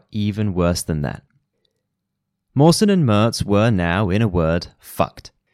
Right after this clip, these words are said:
They had no hope of making their objective, and they unanimously agreed to turn around and head for home. Along with Ninnis and the best dogs, they'd also lost their heavy weather tent, most of their food,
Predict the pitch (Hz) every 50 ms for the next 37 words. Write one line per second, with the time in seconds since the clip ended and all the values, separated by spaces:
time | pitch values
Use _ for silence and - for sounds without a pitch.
0 | _ _ _ _ - 98 95 92 90 87 90 92 95 101 113 131 143 135 110 113
1 | 120 101 90 - 90 82 90 85 85 - 87 87 85 80 82 80 76 - - 80
2 | - - - - - - - - _ _ _ _ - 80 76 78 80 78 80 85
3 | 95 107 110 107 - 123 113 113 101 101 101 104 104 - - - 98 85 98 98
4 | 95 95 95 98 104 98 92 85 82 - 95 85 82 65 - - - _ _ _
5 | _ _ _ _ _ _ - 92 101 113 120 120 120 104 107 101 104 107 120 127
6 | - - 117 98 - - 98 98 98 - - _ 98 82 90 113 123 - - -
7 | 90 90 104 113 127 131 - 156 135 120 131 147 131 - - - - - - -
8 | _ _ _ _ - 98 87 82 - 85 80 82 82 76 80 78 90 - - -
9 | 147 98 60 58 - - _ _ _ _ _ - 80 82 85 - - 101 - 107
10 | 98 104 - - 170 143 90 64 - -